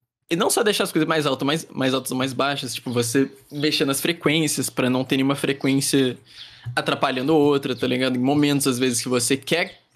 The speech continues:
que um instrumento tenha, tenha mais foco que os outros, tá ligado? Você faz uma mixagem pra aquilo acontecer. Às vezes você quer um som meio abafado, um som com mais eco, tá ligado? Isso tudo você faz na mixagem.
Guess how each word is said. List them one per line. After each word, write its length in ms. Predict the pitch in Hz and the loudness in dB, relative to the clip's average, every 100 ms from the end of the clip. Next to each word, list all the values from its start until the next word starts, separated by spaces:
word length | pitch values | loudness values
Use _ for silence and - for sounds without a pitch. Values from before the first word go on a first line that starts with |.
| - | -8
que 260 | - 165 - _ | -2 -2 -4 _
um 160 | 190 233 | 2 2
instrumento 400 | - 214 185 180 | 4 2 0 2
tenha, 220 | 180 160 | 0 0
tenha 240 | - 165 | -2 0
mais 220 | 151 147 - | 0 0 0
foco 260 | 147 151 | 0 0
que 100 | 139 | -2
os 120 | 131 | 0
outros, 320 | 143 131 185 - | 0 -2 -6 -6
tá 100 | - | -4
ligado? 380 | 147 143 196 - _ _ - - - - _ | -2 -4 -4 -14 _ _ -20 -20 -20 -20 _
Você 540 | 131 139 - 143 139 - | -4 -2 0 0 -2 -4
faz 240 | - 139 147 | -4 -2 2
uma 80 | |
mixagem 600 | 151 143 - 131 131 127 - _ 117 117 | 0 0 0 -2 -2 -6 -10 _ -14 -4
pra 120 | 160 | -4
aquilo 220 | 165 143 | 0 0
acontecer. 640 | 127 131 120 156 - 151 151 - _ _ _ _ _ _ _ _ _ _ _ _ - | 0 0 0 0 2 0 -2 -14 _ _ _ _ _ _ _ _ _ _ _ _ -2
Às 160 | 165 151 | -2 0
vezes 180 | 156 | 0
você 220 | 151 147 170 | 0 0 0
quer 120 | 170 | 0
um 60 | |
som 200 | 165 170 | 0 0
meio 140 | 160 156 | 0 0
abafado, 800 | 147 147 185 185 165 131 123 120 | 0 0 0 2 2 0 -2 -2
um 100 | 135 | -2
som 240 | - 143 | -2 -2
com 100 | 147 | 0
mais 300 | 147 139 120 | 2 2 2
eco, 400 | 156 165 143 - | 2 0 -2 -10
tá 140 | - 123 | -10 -6
ligado? 280 | 175 139 139 | -2 2 2
Isso 220 | 180 - | 0 0
tudo 160 | 220 | 0
você 80 | 226 | 0
faz 180 | 202 196 | 2 2
na 60 | 190 | 2
mixagem. 580 | 208 - 135 120 123 | 0 0 -2 -2 -6